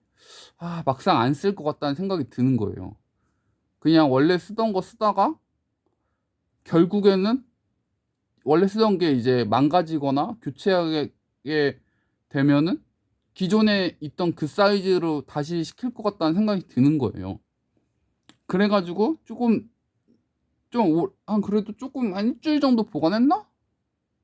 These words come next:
가지고 있었거든요, 포라지 사이즈를. 근데 결국에 오늘 이제 반품을 하기로 결정해서 지금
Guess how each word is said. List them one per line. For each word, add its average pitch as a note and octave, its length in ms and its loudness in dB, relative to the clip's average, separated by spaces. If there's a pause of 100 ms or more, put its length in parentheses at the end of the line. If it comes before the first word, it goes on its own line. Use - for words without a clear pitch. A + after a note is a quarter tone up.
가지고 E3+ 280 -2
있었거든요, C3+ 580 0
포라지 D#3 400 0
사이즈를. C3+ 560 -6 (680)
근데 - 160 -10
결국에 D#3+ 360 4
오늘 D#3 540 2 (2250)
이제 - 120 -10
반품을 D#3 560 2
하기로 E3 280 0
결정해서 C#3+ 640 -2
지금 B2+ 420 -4